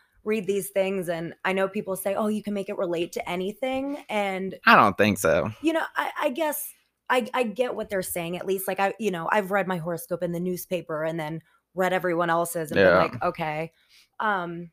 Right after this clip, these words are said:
Speaker 1: so I think it gets a bad rep in that kinda sense. But I think if you really look at the science behind it, which I'm just starting to get into, which is why I think it's so cool, because I have a new, like, understanding of it.
Speaker 2: Yeah. How, uh, so are you kind of, like, into,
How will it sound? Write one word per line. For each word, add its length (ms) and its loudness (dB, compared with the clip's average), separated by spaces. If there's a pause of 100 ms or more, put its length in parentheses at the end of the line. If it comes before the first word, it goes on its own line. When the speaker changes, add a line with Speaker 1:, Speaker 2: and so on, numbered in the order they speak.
Speaker 1:
so 160 0
I 100 4
think 240 -2
it 100 0
gets 320 -2
a 80 2
bad 480 -4 (100)
rep 380 -8 (280)
in 160 -8
that 180 -4
kinda 180 -4
sense. 460 -6
But 420 -2
I 100 0
think 200 -6
if 100 -12
you 140 -8
really 260 -2
look 380 -4 (500)
at 280 0
the 60 -4
science 440 -6
behind 320 -4
it, 80 -4
which 160 -2
I'm 200 -2
just 260 -6
starting 240 -6
to 40 -4
get 160 -4
into, 300 -4
which 160 -6
is 100 -10
why 140 -6
I 40 -6
think 220 -8
it's 180 -10
so 140 -4 (120)
cool, 180 -2
because 280 -6
I 40 -6
have 120 -6
a 40 -6
new, 180 -6
like, 300 -6
understanding 580 -4
of 60 4
it. 60 6
Speaker 2:
Yeah. 280 10
How, 220 4
uh, 160 6
so 160 10
are 80 12
you 160 8
kind 180 10
of, 100 10
like, 200 10
into, 240 6